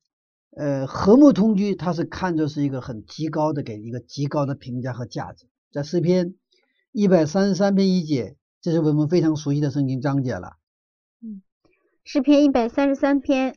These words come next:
Speaker 2: 啊，第一节，“看哪，弟兄和睦同居，是何等的善，何等的美。”
Speaker 1: 嗯，所以这个亚伯拉罕也是有，拥有这种价值观，他就兄弟和睦同居才是最善的、最美的，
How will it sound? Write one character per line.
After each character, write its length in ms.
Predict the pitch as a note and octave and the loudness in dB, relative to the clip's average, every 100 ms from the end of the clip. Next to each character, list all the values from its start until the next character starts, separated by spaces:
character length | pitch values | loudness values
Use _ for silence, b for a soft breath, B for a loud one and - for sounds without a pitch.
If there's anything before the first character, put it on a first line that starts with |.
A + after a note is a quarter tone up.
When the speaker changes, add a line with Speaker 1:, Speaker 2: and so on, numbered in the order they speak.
| _ | _
Speaker 2:
啊， 200 | A#3+ A3+ | -10 -10
第 260 | G#3+ C#4+ C#4+ | -4 0 0
一 40 | |
节 300 | - G3 G3+ - _ _ _ | 0 0 -2 -4 _ _ _
，“看 280 | - E4 C#4 | -2 2 4
哪， 180 | A#3 F#3 | 2 -2
弟 260 | - D#4+ D4 | -2 2 4
兄 300 | C4 A3+ A3 | 4 4 0
和 260 | - G#3+ | -4 2
睦 180 | C#4+ C4 | 4 4
同 260 | A#3 A3 B3 | 2 -2 -2
居， 280 | C#4 C#4 C#4+ b - | 0 -2 -2 b -10
是 300 | - C4+ A#3 | 0 2 2
何 280 | - A3+ | 2 4
等 200 | C#4+ G#3+ | 4 4
的 100 | G3+ | -2
善， 320 | A3 D#4 A#3 - - | -2 0 0 -2 -8
何 140 | A3 A#3+ | -2 0
等 180 | B3 A3 | 0 -2
的 120 | B3 | -2
美。” 280 | A3+ G3 - _ _ _ - | -2 -4 -8 _ _ _ -18
Speaker 1:
嗯， 160 | C3+ B2 _ _ _ | -16 -18 _ _ _
所 140 | D#4+ | 6
以 120 | D#4 | 8
这 120 | A#3+ | 6
个 200 | B3+ A3+ | 4 4
亚 160 | F3 C#3+ | 4 4
伯 100 | G#3 | 6
拉 140 | C#4 | 6
罕 120 | C#4 G3 | 6 4
也 140 | C#3 | 2
是 120 | B2 | 0
有， 160 | E3+ A#2 | -2 -2
拥 180 | G3 F3 | -2 -2
有 100 | C3 | 0
这 120 | D3 | -2
种 140 | C3 | -4
价 220 | A#2 D#3+ A#2 | -4 -6 -6
值 120 | A#2 | -12
观， 200 | G2 - _ _ _ | -14 -16 _ _ _
他 120 | - | -4
就 240 | A#3 B3+ - _ | 0 0 0 _
兄 220 | - C#4+ | 2 4
弟 100 | C4+ | 4
和 260 | - E3+ A#3+ | 2 0 6
睦 200 | C#4+ A#3+ | 6 6
同 320 | - F#3+ A3 | 0 -2 0
居 160 | C4 | 0
才 240 | A#3 F#3 E3+ | 0 -2 2
是 220 | F#3 C#3+ | 2 0
最 480 | - G3 E3+ A#2+ - | 0 0 2 0 -6
善 340 | - G#3+ F3+ C3+ | -4 0 2 0
的、 120 | A#2 | -2
最 200 | - D3 | -2 0
美 240 | A#2+ F#2 | -2 -6
的， 100 | F2+ | -14